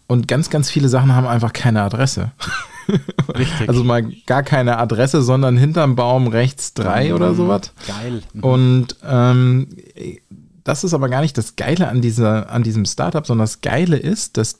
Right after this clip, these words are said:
Speaker 1: ganz viele Länder in Afrika und auch Städte darauf aufgesprungen sind und die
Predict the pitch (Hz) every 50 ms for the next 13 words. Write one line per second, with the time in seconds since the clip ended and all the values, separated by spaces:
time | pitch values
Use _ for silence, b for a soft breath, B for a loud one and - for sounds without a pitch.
0 | - - - - - 175 185 - - - - _ - - - - - - - 160
1 | 165 165 170 156 139 120 113 113 127 151 156 156 151 147 - - 117 120 - -
2 | - - - 175 - - - 196 175 - - - 165 156 147 135 135 127 123 -
3 | - - - 160 175 - - 123 107 120 104 101 95 98 - - - 107 131 -
4 | - - 123 - - - 120 113 110 110 107 107 123 151 175 - 135 117 113 113
5 | 113 113 117 117